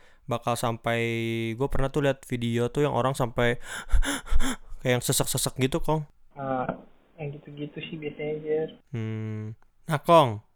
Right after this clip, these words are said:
Speaker 1: menyambung dari pertanyaan sasaran empuk si virus covid nineteen.
Speaker 2: Ya.
Speaker 1: Nah,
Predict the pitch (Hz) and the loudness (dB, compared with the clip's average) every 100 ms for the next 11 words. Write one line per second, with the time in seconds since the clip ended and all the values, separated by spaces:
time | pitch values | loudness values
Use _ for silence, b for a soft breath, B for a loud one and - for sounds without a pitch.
0 | _ _ - 135 135 131 127 151 160 139 | _ _ -6 -2 2 4 4 4 2 4
1 | 120 120 - - 117 113 - 127 147 151 | 4 6 6 6 4 2 0 2 2 0
2 | 151 - 127 127 127 131 123 156 - - | -4 -2 2 2 2 0 2 0 0 -8
3 | - 131 135 127 127 123 123 120 120 113 | -4 0 0 0 -2 0 0 0 0 0
4 | 127 165 - - - _ - _ _ - | -2 -2 -10 -20 -20 _ -20 _ _ -20
5 | - 127 | -4 4